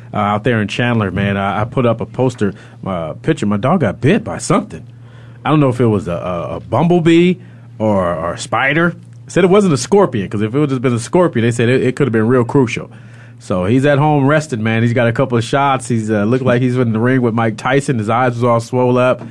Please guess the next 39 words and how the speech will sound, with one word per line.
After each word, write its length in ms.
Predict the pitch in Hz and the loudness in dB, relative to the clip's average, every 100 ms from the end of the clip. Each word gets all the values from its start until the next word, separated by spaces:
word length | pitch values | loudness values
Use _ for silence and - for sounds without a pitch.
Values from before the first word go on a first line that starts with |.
| - - - - | -18 -20 -20 -10
So, 300 | - 113 107 | -2 2 2
uh, 140 | 101 | 0
big 220 | 95 147 | 0 -2
props 320 | 156 143 123 - | 0 -2 -2 -2
to 100 | 123 | -2
the 140 | 107 | 0
doctor, 580 | 98 123 120 117 104 90 | 0 -2 -2 -2 -4 -2
Doctor 300 | 113 113 107 | -2 -4 -2
Gregory 340 | 113 117 107 | 0 0 2
out 160 | 101 98 | 0 0
there. 180 | 113 107 | 0 0
I, 360 | 101 101 104 | 0 -2 -4
I 40 | - | -2
hope 220 | 185 185 | 0 2
I 160 | 127 120 | 0 0
say 180 | - 123 | 0 0
the 60 | |
name 280 | 110 120 117 | 2 2 2
wrong. 340 | 117 113 113 110 - - - | 2 2 0 -4 -12 -20 -6
Out 220 | 120 123 | -2 0
there 200 | 123 120 | 2 2
in 80 | 107 | 0
Chandler, 600 | 92 131 120 117 113 110 - - - | 0 0 2 2 2 0 -4 -16 -8
uh, 140 | 104 104 | -2 0
in 80 | 101 | -2
the 60 | |
shopping 320 | 95 113 107 | -2 -2 -2
center 280 | - 123 113 | -4 -2 0
out 180 | 104 104 | 0 0
there 220 | 117 110 | 0 0
with 120 | 101 | 0
Fry's 540 | 92 123 107 107 104 98 | -2 -2 0 2 0 -2
and 100 | 90 | -6
Jack 240 | 104 110 | -4 -4
in 40 | 107 | -2
the 60 | |
Box 480 | 104 101 101 101 101 | -4 -2 0 -2 -4
and 180 | 85 82 - - - - - - - | -12 -14 -18 -20 -20 -20 -20 -18 -8
Panda. 600 | 113 120 110 110 107 | -4 -2 -2 -2 -2